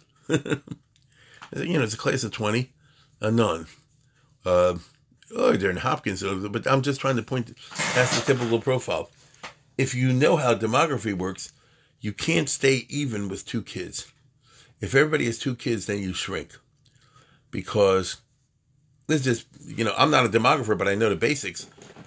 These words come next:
Uh, if everybody has two kids, so you say like this, if everybody has two kids, so then they'll have two kids and, you know, it'll keep going. But statistically, Lamaisa, it's not true that everyone gets married. And it's not true that everyone who gets married has kids.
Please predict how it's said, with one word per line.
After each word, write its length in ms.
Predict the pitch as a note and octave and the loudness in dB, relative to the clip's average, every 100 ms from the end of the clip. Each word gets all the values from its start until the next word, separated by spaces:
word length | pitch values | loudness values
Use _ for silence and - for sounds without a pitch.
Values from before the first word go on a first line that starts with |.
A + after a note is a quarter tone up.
| - - - | -20 -14 -6
Uh, 140 | G2+ | -6
if 140 | G#2 C#3+ | 0 2
everybody 320 | E3+ D3+ C3 | 4 2 2
has 160 | A2+ | -2
two 160 | - C#3+ | -2 -6
kids, 500 | C3 D3 B2+ G#2 - _ _ _ _ _ | -4 -2 -2 -4 -12 _ _ _ _ _
so 140 | - | -4
you 80 | A2 | 0
say 120 | A#2+ | 4
like 140 | G#2 G#2 | 4 4
this, 240 | F3 - | 0 0
if 80 | F#2 | 0
everybody 220 | A2 B2+ | 2 2
has 100 | A2+ | 0
two 140 | C#3+ | -4
kids, 280 | C#3+ C4 C#4 | -4 -6 -4
so 120 | - | -6
then 260 | G2+ B2 B2 | 0 0 4
they'll 160 | D3+ B3+ | 2 2
have 180 | B3+ | 0
two 160 | E3+ F3 | -2 -6
kids 300 | D3+ D3+ C#3 | -6 -6 -6
and, 160 | C#3 D3 | -8 -2
you 80 | |
know, 280 | D3+ C#3+ E3 _ - _ | 0 0 -4 _ -20 _
it'll 160 | B2 B2+ | -4 -2
keep 240 | D3 C#3+ | -2 -2
going. 340 | D3 D#3+ F#2+ - _ - _ _ _ _ | 0 0 -2 -10 _ -20 _ _ _ _
But 220 | - - - - _ - _ _ _ - | -4 -4 -6 -20 _ -20 _ _ _ -16
statistically, 800 | - - A#2 F3+ F#3 F3+ C3+ A2+ | -12 -4 0 2 2 0 -2 0
Lamaisa, 600 | G2+ B2+ F#3 - D#3 D#3 - _ _ _ - | 0 2 0 0 -2 -2 -6 _ _ _ -8
it's 200 | A#2 D3 | -6 -2
not 200 | D3+ C#3 | -4 -2
true 320 | G3+ F3+ A#2 | 2 2 2
that 140 | G#2 | 0
everyone 320 | G2+ G2+ G2+ G2+ | -2 -2 -4 -4
gets 220 | A#2 C#3+ | -8 -6
married. 380 | E3+ E3 F#2 - _ _ _ _ _ _ - | -4 -4 -6 -16 _ _ _ _ _ _ -8
And 120 | G2 | -6
it's 100 | G2 | 0
not 200 | C3 C3+ | 0 0
true 180 | D#3+ C3+ | 0 0
that 140 | G2 | 2
everyone 280 | G#2+ A#2 A2 | 2 0 -2
who 60 | |
gets 180 | G2 G#2 | -4 -8
married 160 | G#2 G2 | -6 -6
has 160 | G#2+ | -6
kids. 380 | - G#3 - - | -4 -4 -4 -10